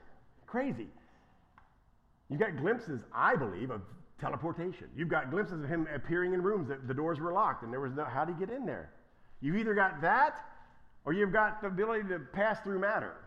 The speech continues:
Whatever it is, that body was not like our bodies,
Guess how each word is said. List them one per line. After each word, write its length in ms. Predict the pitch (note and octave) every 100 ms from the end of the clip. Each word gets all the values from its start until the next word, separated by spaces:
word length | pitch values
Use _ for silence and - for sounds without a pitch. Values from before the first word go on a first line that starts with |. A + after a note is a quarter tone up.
| - - - - A#2+
Whatever 320 | D#3+ B3 C4+
it 60 | D4+
is, 240 | A3 D#3+
that 220 | G#3 B3
body 400 | F#3 C4 G#3+ D3 C3+ - - - - - - - -
was 160 | D#3 D3+
not 240 | E3+ D#3+
like 180 | E3 D#3+
our 160 | F3
bodies, 300 | C#3+ G#2+ D#2+